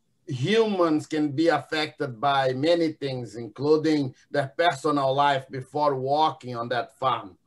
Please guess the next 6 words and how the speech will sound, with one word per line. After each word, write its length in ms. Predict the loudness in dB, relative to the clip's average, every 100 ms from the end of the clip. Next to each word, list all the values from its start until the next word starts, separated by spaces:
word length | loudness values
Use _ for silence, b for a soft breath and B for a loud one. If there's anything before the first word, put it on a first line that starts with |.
| _ _ _
or 240 | -4 -4
their 180 | -4 -6
knowledge, 560 | -2 4 6 6 6 0
their 240 | -4 -6 -4
training, 680 | 0 2 2 4 2 0 -6 _ _ _ _ -2
uh, 460 | 2 2 2 -2